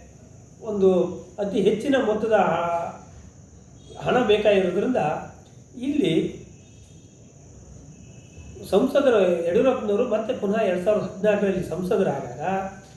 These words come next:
ಮತ್ತೆ ಪುನಃ ಅವ್ರನ್ನ ಬಿಡದೆ ಹಾಲಪ್ಪನವರು ಅದಕ್ಕೆ ಒತ್ತಡ ಹಾಕಿ ಕೇಂದ್ರ ಸರ್ಕಾರಕ್ಕೆ ಹೋಗಿ ನಿತಿನ್ ಗಡ್ಕರಿಜಿ ಅವ್ರ ಹತ್ರ ಹೋಗಿ ಅದನ್ನ ಮಂಜೂರು ಮಾಡಿಸೇ ಬಂದ್ರು. ಮಂಜೂರು ಮಾಡಿಸ್ಬೇಕಾದ್ರೆ ಏನು,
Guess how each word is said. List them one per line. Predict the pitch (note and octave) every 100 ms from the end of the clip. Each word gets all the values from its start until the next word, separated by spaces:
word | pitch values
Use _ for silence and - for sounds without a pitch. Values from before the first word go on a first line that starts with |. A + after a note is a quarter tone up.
| - - - -
ಮತ್ತೆ | - F#3+ -
ಪುನಃ | - G#3+ A#3+
ಅವ್ರನ್ನ | A3 G3 F#3+
ಬಿಡದೆ | F#3 E3 F#3 E3 F3+ F3+ - - - -
ಹಾಲಪ್ಪನವರು | E3 G3+ G3 F#3+ F#3
ಅದಕ್ಕೆ | F3+ F3 E3 D#3
ಒತ್ತಡ | D#3 D#3 G#3
ಹಾಕಿ | D#3 C#3 C#3 D#3 E3 - - - - - - - - - G#5+ G#5+ G#5+ G#5+ - - - - - - - - - -
ಕೇಂದ್ರ | F#3+ A3+ A#3
ಸರ್ಕಾರಕ್ಕೆ | G#3 G3 G3+ F#3 E3+
ಹೋಗಿ | E3+ A3 A3
ನಿತಿನ್ | F3 B3 A3+
ಗಡ್ಕರಿಜಿ | G3 F#3+ F3+ F3
ಅವ್ರ | E3
ಹತ್ರ | E3 F3
ಹೋಗಿ | D3+ C#3+ G3
ಅದನ್ನ | B3 D#3+ A3+
ಮಂಜೂರು | F#3 D#3+ G3
ಮಾಡಿಸೇ | F#3 - G#3+
ಬಂದ್ರು. | F#3 B2+ B2+ F3
ಮಂಜೂರು | A3+ A#3
ಮಾಡಿಸ್ಬೇಕಾದ್ರೆ | G#3+ G#3 G3 G3 G3+ G3+ F#3+
ಏನು, | F#3+ F#3+